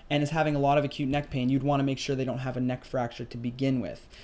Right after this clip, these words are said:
The chance of breaking somebody's neck is so astronomically low. It's even lower than the vertebral artery dissection issue. Uh, you're more likely to be injured on your way to the chiropractor than actually at the chiropractic office.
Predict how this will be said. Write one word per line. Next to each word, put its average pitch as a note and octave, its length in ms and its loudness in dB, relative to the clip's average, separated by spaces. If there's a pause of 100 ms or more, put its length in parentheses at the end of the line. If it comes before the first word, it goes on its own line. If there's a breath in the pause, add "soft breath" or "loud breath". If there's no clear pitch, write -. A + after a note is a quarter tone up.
(160 loud breath)
The C#3 80 -2
chance F3 320 4
of D3 120 -2
breaking D3 280 2
somebody's C3+ 220 -2
neck B2+ 200 -2
is A#2 380 -4
so D3+ 540 2
astronomically B2 720 -2
low. A#2+ 240 2
It's C3 160 -2
even C3 220 2
lower B2+ 200 0
than A#2 120 -2
the A#2 80 -4
vertebral A#2 400 -4
artery A#2 460 0 (240 loud breath)
dissection A#2+ 720 -2
issue. A#2 380 -4 (520 loud breath)
Uh, D3 240 4
you're E3 140 6
more F#3+ 180 10
likely G#3 240 12
to F#3+ 40 4
be F3 120 10
injured F3+ 260 6
on D#3 180 6
your D3 120 4
way D3+ 480 8
to C#3+ 160 0
the C#3+ 60 2
chiropractor C3+ 460 6
than C#3 160 2
actually C3 340 -2 (100)
at D#3+ 200 8 (120)
the D3 140 -2
chiropractic B2+ 600 2
office. B2 560 -2